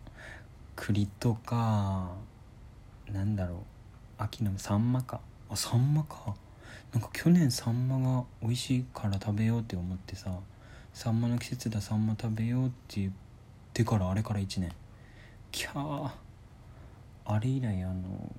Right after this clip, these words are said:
コンロ使ってない。コンロっていうか、あの、焼く、グリル。焼き魚のグリルのところ使ってねえわ。やば。<laughs> どうしよう。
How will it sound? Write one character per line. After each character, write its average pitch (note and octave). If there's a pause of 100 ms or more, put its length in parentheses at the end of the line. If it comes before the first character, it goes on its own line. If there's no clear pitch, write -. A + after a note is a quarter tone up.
(400)
コ -
ン B2
ロ F#2
使 -
っ A2
て -
な G#2+
い。 G2
コ -
ン A2+
ロ G2+
っ F#2+
て -
い -
う F#2
か、 F2+
あ F2
の、 F2 (520)
焼 G2
く、 G2+ (300)
グ A#2
リ G#2+
ル。 F2+ (680)
焼 G#2+
き -
魚 A2
の G2
グ G2
リ G2+
ル F#2+ (160)
の F2+
と -
こ -
ろ F2
使 -
っ - (100)
て -
ね G#2+
え G2
わ。 F2+ (1200)
や F#2+ (160)
ば。 F2+ (640)
<laughs> - (2750)
ど A2
う A2+
し G#2+
よ F2+
う。 E2+